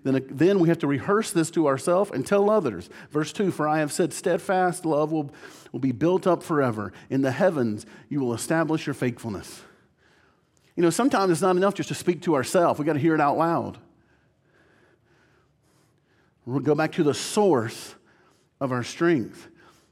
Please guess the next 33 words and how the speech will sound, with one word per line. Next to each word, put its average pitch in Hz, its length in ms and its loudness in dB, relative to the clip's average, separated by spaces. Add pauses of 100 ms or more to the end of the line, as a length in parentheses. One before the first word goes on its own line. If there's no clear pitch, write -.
(140)
the 123 120 -4
source 156 720 -2 (2250)
of 120 140 -10
really 180 140 -2
what 139 160 -2
gets 147 200 -6
us 113 120 -6
through, 143 480 -6 (720)
knowing 151 300 -4
that 101 100 -6
God 123 240 -4
is 113 160 -6
who 113 100 -6
he, 110 120 -4
who 117 100 -4
he 113 100 -2
says 107 240 -6
he 95 200 -8
is. 80 300 -16 (1000)
Finally, 180 220 2
number 180 180 2
three 165 240 -2
today, 120 280 -4 (2250)
and - 100 -14
we 104 80 -4
will 127 120 -4
spend 120 200 -6
a 113 40 -4
few 160 180 -6
minutes 143 300 -2
in 131 100 0
this 110 180 -4
one. 85 160 -12